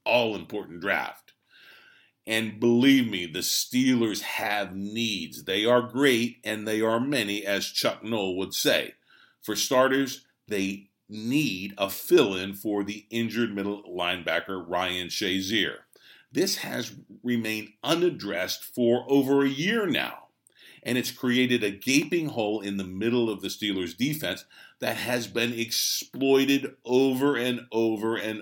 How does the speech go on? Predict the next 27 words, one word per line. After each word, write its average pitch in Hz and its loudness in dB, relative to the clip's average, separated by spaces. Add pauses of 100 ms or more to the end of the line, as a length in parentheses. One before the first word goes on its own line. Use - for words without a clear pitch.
over 95 -2
again. 92 -2 (460)
This 120 0
has - 2
to 113 -2
be 101 -6
filled 82 -4 (220)
at 101 0
the 117 -8
top - -2
of 92 -12
the 104 -4
draft. 98 -2 (280)
But - -6
that's 233 2
not 175 4
all. 190 6 (480)
Nearly 208 4
as 90 -4
pressing, 107 -6
the 135 -4
Steelers 247 -4
could 175 -8
use 196 -4
another 170 -2
starting 160 -2
cornerback 139 0